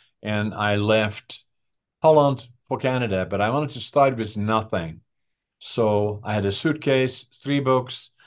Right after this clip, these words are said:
two sets of clothes, hundred and fifty Canadian dollars when I left. Couldn't speak the language, didn't know a soul, didn't have a job.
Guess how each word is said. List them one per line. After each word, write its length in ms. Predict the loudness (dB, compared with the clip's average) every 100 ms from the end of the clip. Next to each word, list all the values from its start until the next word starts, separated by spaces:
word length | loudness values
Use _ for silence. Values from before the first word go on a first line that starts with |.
| _
two 140 | 0 2
sets 380 | 4 4 2
of 100 | -2
clothes, 540 | 2 2 4 2 -6 -18 _ _
hundred 220 | -4 0 0
and 100 | -2
fifty 720 | -4 -2 -2 -2 -4 -8 -18 _ _
Canadian 440 | 0 2 2 2
dollars 440 | 4 4 4 2 0
when 120 | -2
I 120 | -2
left. 420 | 0 0 -2 -6 _ _ _
Couldn't 200 | -2 -2
speak 240 | 0 -2
the 80 | 0
language, 400 | 0 0 -2 -2
didn't 240 | -2 0 0
know 140 | 0
a 20 |
soul, 520 | 0 0 2 2 -2 -14 _
didn't 160 | -6 -2
have 160 | -2 -4
a 20 |
job. 460 | -2 0 0 -4